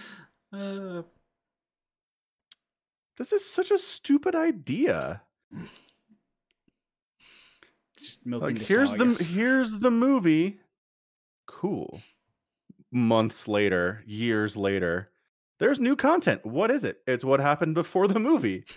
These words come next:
Speaker 1: Um, okay.
Speaker 2: Look, when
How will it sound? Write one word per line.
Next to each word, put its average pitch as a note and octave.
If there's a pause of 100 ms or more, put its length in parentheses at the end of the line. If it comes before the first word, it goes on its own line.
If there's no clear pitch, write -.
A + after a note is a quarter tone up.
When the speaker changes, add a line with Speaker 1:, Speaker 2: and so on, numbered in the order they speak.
(340)
Speaker 1:
Um, A2+ (840)
okay. F3+ (120)
Speaker 2:
Look, E3 (280)
when D#3+